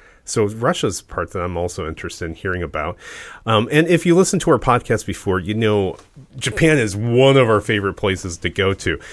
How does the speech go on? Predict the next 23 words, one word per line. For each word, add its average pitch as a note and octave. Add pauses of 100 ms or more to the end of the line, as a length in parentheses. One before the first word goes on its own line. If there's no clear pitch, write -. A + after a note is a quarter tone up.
(200)
But A#2
we C3
tend C#3+
to A2+
focus A2+
on, F#2+
uh, G2+
like, F2 (440)
probably A2+
mostly G#2
Tokyo F#2+
and D2+
Kyoto. F2+ (340)
So B2+
it's B2
gonna D3+
be A2+
interesting A#2
to F2+
hear G2+
Gary's G2+
experience G2+
from F2+